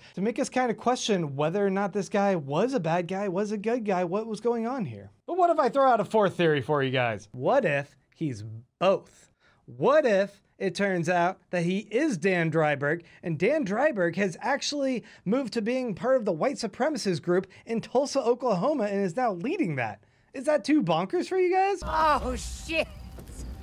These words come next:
Speaker 1: Well, consider this. What do we really know about this Dan Dreiberg character? Not a whole lot. We know that he likes birds, and he likes vigilante justice.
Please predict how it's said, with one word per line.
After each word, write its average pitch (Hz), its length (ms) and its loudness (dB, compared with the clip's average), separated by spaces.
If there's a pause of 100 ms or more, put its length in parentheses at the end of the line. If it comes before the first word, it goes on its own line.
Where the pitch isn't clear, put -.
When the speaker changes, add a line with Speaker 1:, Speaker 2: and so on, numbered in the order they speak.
(320)
Speaker 1:
Well, 226 100 -4
consider 220 500 0
this. 220 420 0 (480)
What 226 160 0
do 339 60 2
we 220 140 4
really 190 420 4
know 196 260 4
about 156 300 2
this 147 200 0
Dan 160 360 0
Dreiberg 135 640 -2
character? 110 600 -6 (360)
Not 349 280 2
a 320 40 4
whole 262 280 4
lot. 277 360 2
We 269 100 -2
know 269 160 2
that 247 140 4
he 175 80 2
likes 190 280 2
birds, 160 540 0 (260)
and 190 140 -2
he 190 80 0
likes 233 280 0
vigilante 220 760 0
justice. 135 800 -4